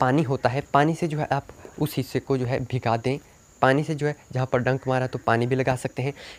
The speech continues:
या फिर बर्फ़ की सीली लें। बर्फ़ बिल्कुल दोस्तों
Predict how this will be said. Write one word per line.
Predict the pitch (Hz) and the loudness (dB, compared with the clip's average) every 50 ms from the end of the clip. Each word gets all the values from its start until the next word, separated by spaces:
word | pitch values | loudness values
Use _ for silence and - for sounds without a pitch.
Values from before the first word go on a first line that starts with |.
| - - | -2 2
या | 147 160 165 | 4 4 4
फिर | 160 - 156 104 - - - - - - _ - | 4 4 2 2 0 -2 -10 -20 -20 -16 _ -6
बर्फ़ | 127 127 151 180 196 - - - | 2 4 4 4 4 2 -4 -4
की | - 131 | -4 -4
सीली | - - 127 117 120 127 | -2 -2 -2 0 0 0
लें। | 120 131 156 165 - _ _ _ _ - _ _ _ - - - - - | 2 0 0 -2 -4 _ _ _ _ -20 _ _ _ -20 -20 -20 -16 -10
बर्फ़ | - 123 156 180 175 151 | 4 6 6 6 6 6
बिल्कुल | 147 170 165 - - 165 170 165 - - - - - - | 0 0 0 2 2 0 0 0 -4 -10 -20 -8 -2 0
दोस्तों | 156 147 - - - 165 165 | 0 0 0 0 0 0 0